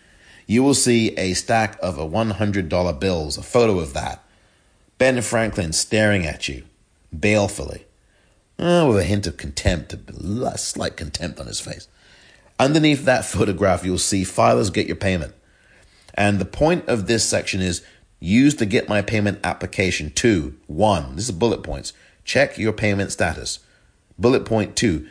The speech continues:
confirm your payment type.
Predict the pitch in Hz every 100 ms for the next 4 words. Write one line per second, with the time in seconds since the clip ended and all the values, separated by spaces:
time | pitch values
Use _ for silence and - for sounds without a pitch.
0 | _ - 95 - 123 123 120 - 95 95
1 | 110 104 101 - _ _ _ _ _ _
2 | - 107 82 -